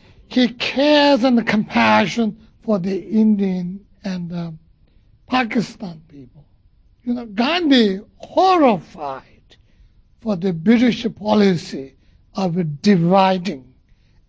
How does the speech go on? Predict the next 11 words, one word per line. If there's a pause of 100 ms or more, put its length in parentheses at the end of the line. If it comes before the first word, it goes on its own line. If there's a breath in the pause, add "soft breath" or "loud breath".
(100)
India
and
Pakistan. (1500)
But
really
look (920)
what
is
happening
today (280)
in